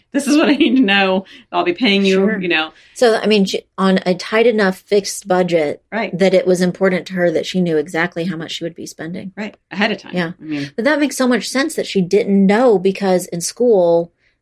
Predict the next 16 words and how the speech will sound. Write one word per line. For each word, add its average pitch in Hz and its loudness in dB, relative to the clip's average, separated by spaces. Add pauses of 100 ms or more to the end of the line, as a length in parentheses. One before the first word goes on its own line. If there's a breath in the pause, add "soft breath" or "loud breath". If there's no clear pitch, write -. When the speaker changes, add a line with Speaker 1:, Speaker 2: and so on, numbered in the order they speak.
(200)
Speaker 2:
it's 185 -2 (400)
absolutely 190 2
not 185 2
expected 156 -4
that 147 -4
you're 165 -6
paying 160 -10
for - -6
Speaker 1:
Right. 139 -4
Speaker 2:
supervision, 156 -6
because 175 -4
you're 175 -4
Speaker 1:
Right. - -8
Speaker 2:
paying 233 0
for 240 0
school. 175 0